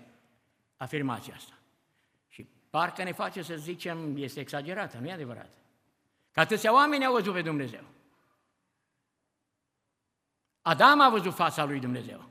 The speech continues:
sau cel puțin l-a văzut-o și pe urmă s-a ascuns de fața lui Dumnezeu. Moise a văzut fața Domnului. Atâția oameni l-au văzut pe Dumnezeu, spune Biblia.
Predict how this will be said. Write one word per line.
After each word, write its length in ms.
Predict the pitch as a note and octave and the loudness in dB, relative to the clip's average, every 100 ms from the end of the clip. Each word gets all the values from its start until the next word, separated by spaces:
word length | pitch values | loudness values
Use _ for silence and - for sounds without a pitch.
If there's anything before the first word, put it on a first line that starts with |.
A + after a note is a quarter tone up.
| _ | _
sau 160 | - D#3+ | -6 -4
cel 160 | D3+ D3+ | -2 -4
puțin 300 | D3+ F3 D3+ | -6 -8 -8
l-a 220 | - D#3+ C3+ | -4 -2 -2
văzut-o 400 | E3 C4+ - C3 | -2 -4 -4 -8
și 100 | C#3+ | -6
pe 80 | |
urmă 140 | E3 D#3+ | -6 -4
s-a 140 | D3+ | -2
ascuns 400 | C#3 - C4+ D4 | -4 -2 -2 0
de 60 | E3+ | -2
fața 300 | D3+ C#3+ B2 | -2 -4 -6
lui 140 | B2+ | -10
Dumnezeu. 400 | A#2+ B2+ G#2+ - - _ _ _ _ - - | -12 -14 -18 -20 -20 _ _ _ _ -20 -2
Moise 400 | E3+ D#4 D#4 A3+ | 2 4 2 0
a 60 | F#3 | 0
văzut 480 | E3+ C#3 C#3+ - - - | -2 -4 -8 -12 -20 -4
fața 320 | D#3+ D#3+ D3 | -2 -2 -4
Domnului. 540 | C3+ B2+ G2+ F2+ - _ _ _ _ - - | -4 -6 -8 -16 -20 _ _ _ _ -20 0
Atâția 380 | D#3+ F3+ C4+ C4 | 0 0 0 2
oameni 300 | C#4+ D4+ C#4 | 2 2 2
l-au 160 | B3+ | 4
văzut 260 | A#3 G3 G#3 | 4 0 -4
pe 120 | F#3 | -4
Dumnezeu, 340 | E3+ E3 D3+ C#3 | -4 -2 -2 -4
spune 260 | D#3+ F3+ | -4 -6
Biblia. 420 | F#3 G#3 F3+ B2+ | -4 -6 -6 -8